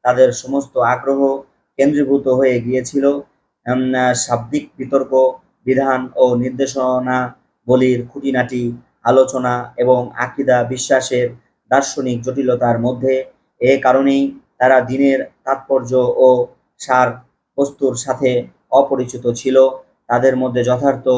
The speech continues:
দীনদারির চিহ্ন মাত্র ছিল না, অথচ তাদেরকে ধর্মীয় আলেম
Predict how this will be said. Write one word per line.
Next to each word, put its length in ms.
দীনদারির 680
চিহ্ন 320
মাত্র 460
ছিল 240
না, 360
অথচ 340
তাদেরকে 560
ধর্মীয় 440
আলেম 460